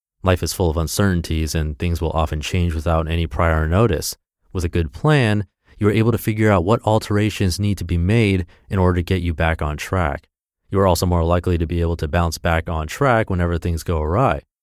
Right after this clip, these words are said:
Plus, you can still have plenty of fun in life if your plan incorporates engaging in fun activities,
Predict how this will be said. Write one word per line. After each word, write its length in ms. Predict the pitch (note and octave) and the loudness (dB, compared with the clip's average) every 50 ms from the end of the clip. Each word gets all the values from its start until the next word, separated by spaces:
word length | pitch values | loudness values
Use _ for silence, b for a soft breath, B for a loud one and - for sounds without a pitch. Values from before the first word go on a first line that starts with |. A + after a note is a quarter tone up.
| _ _ _ _ _ _ _ _ | _ _ _ _ _ _ _ _
Plus, 320 | - A2 B2 D3 - - | 0 0 0 2 0 -2
you 80 | C#3+ C3+ | -6 -4
can 140 | - C3+ B2+ | -4 -4 -2
still 180 | - C#3 C3+ | 0 0 2
have 120 | C3 B2+ - | 2 0 0
plenty 260 | - C3 C3 C3 B2+ | -2 -2 0 0 -2
of 80 | A#2+ | -2
fun 240 | - - C3+ D3+ F#3 | -2 -2 0 0 2
in 160 | F#3 C3 G2+ | 2 2 2
life 320 | F2 E2 F2 G#2+ B2+ - - | 2 2 2 2 2 0 -2
if 100 | F#2 - | -2 -2
your 120 | F#2+ F2 | -2 -4
plan 340 | - - G2 G2 G2+ G2 G2+ | -2 -2 0 0 0 0 0
incorporates 840 | F#2 F2+ F#2 F2 - G2+ G2+ G2 F#2 - G2 F#2+ F#2+ F#2 F2 - - | -2 -4 -4 -2 0 0 0 0 2 2 2 4 4 2 0 -2 -4
engaging 500 | F2 F2+ F2+ E2+ F#2 F#2 F2+ F2 G#2 F2+ | -2 -2 0 2 2 2 2 2 2 2
in 140 | E2+ D#2 D2 | 2 0 0
fun 240 | - - F#2 F2 D#2+ | 0 0 0 2 2
activities, 840 | D#2 D2 - - - C3 A#2+ A2+ A#2+ A#2 A2+ A2+ A2+ A2 - - | 0 -2 -2 0 0 2 2 4 4 4 4 2 2 0 -2 -6